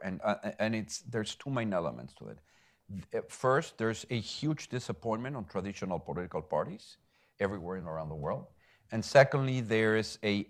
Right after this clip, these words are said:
urge of disruption <laughs> around the world. And change is good. Uh, I think people need to be careful when, you know, when taking, uh, quick changes. Um,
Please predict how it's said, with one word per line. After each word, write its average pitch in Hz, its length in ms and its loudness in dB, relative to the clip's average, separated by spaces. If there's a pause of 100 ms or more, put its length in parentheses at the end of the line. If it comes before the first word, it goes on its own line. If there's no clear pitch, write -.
urge 117 360 2
of 92 140 -2
disruption 90 720 2 (280)
<laughs> - 280 -16
around 98 260 2
the 80 80 -4
world. 58 240 -6 (580)
And 120 380 2 (160)
change 226 340 0
is 165 120 2
good. 123 300 4 (220)
Uh, 104 240 4 (440)
I 101 80 -2
think 107 180 -8
people 101 260 -6
need 95 260 -6
to 92 100 -12
be 87 80 -6
careful 104 440 0
when, 82 320 -8
you 92 100 -10
know, 85 80 -8
when 80 300 -6 (440)
taking, 95 440 -4
uh, 80 180 0 (120)
quick - 240 -4
changes. - 520 -6 (640)
Um, 113 540 0